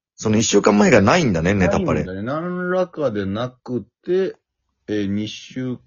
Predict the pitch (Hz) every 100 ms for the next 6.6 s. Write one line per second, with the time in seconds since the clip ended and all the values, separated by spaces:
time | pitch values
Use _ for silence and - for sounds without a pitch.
0 | _ - 131 127 127 127 123 123 123 123
1 | 123 110 101 _ _ _ _ - 107 123
2 | 147 175 202 - _ - 101 87 101 92
3 | - 104 98 90 87 - _ 82 - 85
4 | - _ _ _ _ - _ - _ -
5 | 87 85 85 80 80 80 - 82 85 80
6 | _ _ - 101 92